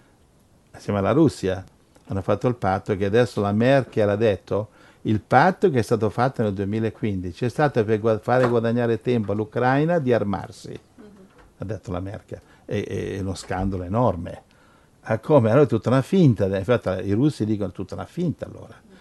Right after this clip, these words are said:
Speaker 1: Tutta una finta." Allora, da allora in poi, dal, da, da allora, dal quindici al ventidue, la nato ha lavorato alla, ter-, disperatamente per addestrare l'Ucraina a resistere alla Russia, perché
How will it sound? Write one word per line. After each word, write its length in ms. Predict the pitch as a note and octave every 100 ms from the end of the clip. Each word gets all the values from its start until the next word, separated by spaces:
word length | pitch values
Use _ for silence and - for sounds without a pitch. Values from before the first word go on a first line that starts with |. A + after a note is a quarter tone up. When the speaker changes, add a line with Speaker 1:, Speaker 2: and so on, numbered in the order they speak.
| - -
Speaker 1:
Tutta 260 | - A2+ D#3
una 140 | D#3+
finta." 560 | G2 G2+ A#2+ C3+ F#2 - - - -
Allora, 360 | - A#2 A2 G2+ - _
da 200 | - A2
allora 340 | A#2 C3+ D3 B2+
in 120 | A2
poi, 480 | A#2 C3 A2+ G#2 G2+
dal, 220 | G2+ G2 F#2+ F2+ G2
da, 240 | G#2+ G#2 G2+ F#2+ _ _ _ _
da 300 | - F#3 A#2+
allora, 260 | G#2+ A#2 A2+
dal 240 | G2+ F#2+ F2+ _
quindici 420 | A#2+ A2+ G2 -
al 80 | G2
ventidue, 540 | A#2+ B2+ B2+ B2 F3+
la 140 | B2 A2
nato 420 | G#2+ A2+ C3 C#3+
ha 60 |
lavorato 600 | G#2+ F#2+ G2 G#2+ G#2 G2+ -
alla, 280 | G#2 G2+ F#2 - - _ G#3 B2+ -
ter-, 360 | - C3 B2+ G#2+
disperatamente 1040 | G#2 C3+ - - B2 B2+ C#3+ A#2+ C3 C#3
per 120 | A2+
addestrare 680 | G#2 G2 A2+ - C3+ C3 G#2
l'Ucraina 800 | A2 B2+ A#2 G#2+ A2 B2+ D#3+ F#3
a 100 | -
resistere 480 | G#2+ F2+ G2 - -
alla 160 | G2+ F#2
Russia, 340 | B2+ A#2 F#2
perché 360 | G#2 B2 C#3